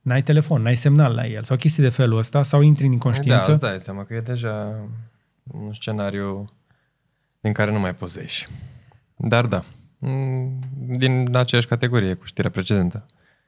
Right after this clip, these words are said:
Speaker 2: Doar că aici nu poate să stea salvamontul la fiecare intrare, pe fiecare traseu, să
Speaker 1: Nu ai
Speaker 2: zică, <laughs> „Bă, nu poți să mergi”? Că s-, ar fi exact aceeași poveste, adică sunt convins.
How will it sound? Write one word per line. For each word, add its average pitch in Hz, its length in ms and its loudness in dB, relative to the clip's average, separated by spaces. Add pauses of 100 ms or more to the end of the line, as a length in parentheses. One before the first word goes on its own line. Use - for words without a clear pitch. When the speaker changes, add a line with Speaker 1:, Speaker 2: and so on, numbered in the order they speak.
(840)
Speaker 2:
Doar 107 160 2
că 110 80 -2
aici 107 220 0 (760)
nu 110 180 -2
poate 101 220 0
să 92 100 -6
stea 98 160 -2
salvamontul 95 640 -2
la 90 100 0
fiecare 92 460 -4
intrare, 92 380 -4
pe 90 120 -10
fiecare 90 920 -6
traseu, 92 420 -6
să - 140 -4
Speaker 1:
Nu 127 140 6
ai 117 60 2
Speaker 2:
zică, 90 600 -4 (160)
<laughs> 95 440 -6
„Bă, 95 160 -4
nu 95 80 -6
poți 92 160 -10
să - 60 -8
mergi”? 110 280 -4 (120)
Că 113 100 -4
s-, 107 120 -8 (120)
ar 113 160 -4
fi 113 120 -8
exact 123 440 -4
aceeași 135 260 -4
poveste, 143 360 -6
adică 92 300 -10
sunt 98 300 -12
convins. 107 420 -8